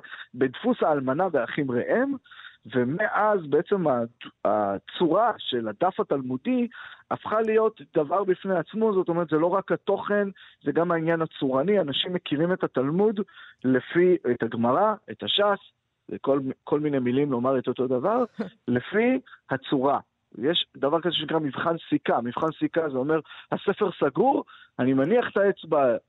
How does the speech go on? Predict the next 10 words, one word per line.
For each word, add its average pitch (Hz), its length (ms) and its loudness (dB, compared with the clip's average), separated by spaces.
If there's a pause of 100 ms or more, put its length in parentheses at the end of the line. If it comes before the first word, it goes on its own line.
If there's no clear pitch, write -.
(140)
באחת 185 340 0
הנקודות 156 460 0
על 147 100 2
הכריכה, 131 540 0 (520)
והתלמיד 139 720 0 (580)
צריך 226 240 0
להגיד 208 460 2
מה 240 180 0
המילה 226 340 0
שכתובה 226 560 0